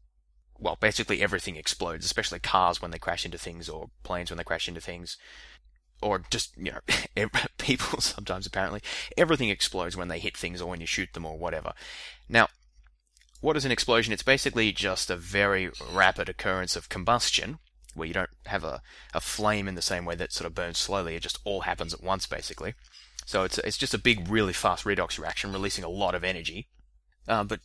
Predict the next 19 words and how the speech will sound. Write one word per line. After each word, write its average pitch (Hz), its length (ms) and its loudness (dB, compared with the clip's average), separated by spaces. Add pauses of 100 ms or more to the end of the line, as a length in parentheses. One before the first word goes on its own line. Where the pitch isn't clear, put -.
(360)
as 117 160 4
we 107 80 -2
just 92 180 -2
found 107 240 -2
out, 131 280 2 (300)
combustion 110 560 4
involves, 95 600 0 (160)
is, 87 260 -4
is 95 180 -6
a 90 40 -6
reaction 92 320 2
that 90 120 -4
involves 85 720 -2 (440)
oxygen 101 420 2
atoms 90 500 -4
in 95 220 -2
the 85 180 -10
air, 107 320 -4 (380)
uh, 90 180 -4